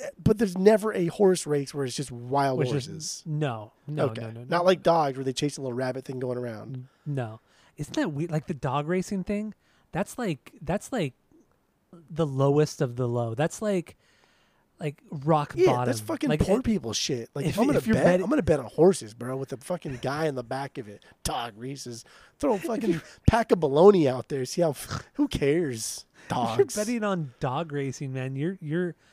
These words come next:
Speaker 2: you've, you've really hit below rock bottom.
Speaker 1: <laughs>
Speaker 2: Like,
Speaker 1: That's
Speaker 2: <laughs>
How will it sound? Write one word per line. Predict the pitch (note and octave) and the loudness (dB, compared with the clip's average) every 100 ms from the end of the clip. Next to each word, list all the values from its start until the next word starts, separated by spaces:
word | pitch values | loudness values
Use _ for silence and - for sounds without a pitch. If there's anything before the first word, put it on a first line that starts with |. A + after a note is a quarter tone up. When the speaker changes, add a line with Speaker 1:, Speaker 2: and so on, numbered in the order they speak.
| _ - | _ -6
Speaker 2:
you've, | E3 G3 D3+ - | -4 -4 -6 -2
you've | F#3 D#3 C#3 | -2 0 0
really | D#3+ C#3+ | 0 2
hit | C#3+ C#3 C#3 - | 0 -4 -8 -4
below | E3 C#3 C#3 C3 | 0 2 4 2
rock | B2+ A#2+ - | 0 -6 -8
bottom. | - F4 A4+ - - - - - - G#4 | -8 -8 -10 -10 -6 -2 -2 0 0 0
Speaker 1:
<laughs> | - - | 2 4
Speaker 2:
Like, | F#4+ - | 4 2
Speaker 1:
That's | D4 - - _ _ - - - - - _ _ _ | -2 -2 -10 _ _ -20 -20 -20 -20 -20 _ _ _
Speaker 2:
<laughs> | F3 - - | -16 -14 -14